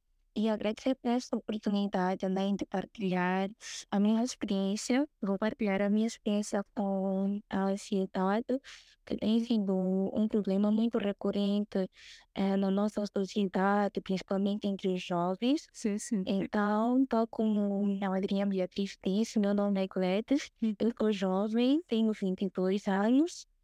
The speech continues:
Speaker 2: Hum.
Speaker 1: Ah, sou cristã e sirvo a Deus como ministra de louvor na Igreja Evangélica Assembleia de Deus da Zona Sul.
Speaker 2: Uhum.
Speaker 1: E eu, ahm, sou estudante finalista, não, do curso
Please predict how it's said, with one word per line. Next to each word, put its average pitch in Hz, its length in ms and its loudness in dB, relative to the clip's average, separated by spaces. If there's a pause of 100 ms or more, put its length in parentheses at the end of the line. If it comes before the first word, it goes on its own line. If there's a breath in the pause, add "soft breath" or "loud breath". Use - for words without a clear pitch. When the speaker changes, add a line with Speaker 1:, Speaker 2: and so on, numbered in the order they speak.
(100)
Speaker 2:
Hum. 208 200 -2
Speaker 1:
Ah, 190 240 2
sou 214 160 -2
cristã 220 480 -2
e 233 80 2
sirvo 214 260 2
a 190 60 2
Deus 190 360 0
como 208 240 0
ministra 202 400 0
de 185 80 -2
louvor 190 380 0
na 190 180 0
Igreja 196 380 0
Evangélica 180 540 -2
Assembleia 185 400 0
de - 160 -4
Deus 185 160 -2
da - 80 -6
Zona 180 320 -2
Sul. 175 340 -4 (140)
Speaker 2:
Uhum. 180 420 -2 (420 loud breath)
Speaker 1:
E 202 560 -2 (140)
eu, 247 380 4
ahm, 196 1000 -2
sou - 180 -4
estudante 208 540 0
finalista, 202 720 0
não, 202 200 0
do 196 80 -2
curso 208 260 -4